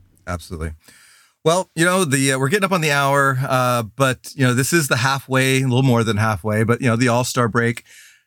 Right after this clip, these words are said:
uh, kinda interesting to look around. I was looking at some weird, kinda, I was looking at the standings, actually, and there were a couple things that s-, jumped out at me on the standings that I thought you'd get a kick out of.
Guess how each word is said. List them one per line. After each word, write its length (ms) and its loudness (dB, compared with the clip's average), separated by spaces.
uh, 320 0
kinda 340 0
interesting 380 -2
to 80 0
look 180 -2
around. 360 2
I 40 2
was 140 -2
looking 260 2
at 120 0
some 240 0
weird, 560 0
kinda, 160 0
I 40 2
was 80 0
looking 160 2
at 100 0
the 40 -10
standings, 500 -2
actually, 540 -4
and 80 2
there 80 4
were 100 4
a 60 -2
couple 260 -2
things 400 0
that 260 -2
s-, 440 -4
jumped 320 -2
out 180 0
at 80 -6
me 160 -2
on 120 -2
the 60 -2
standings 360 -2
that 100 -2
I 40 -2
thought 220 -2
you'd 160 -2
get 140 -2
a 80 -2
kick 280 -8
out 180 -2
of. 260 -6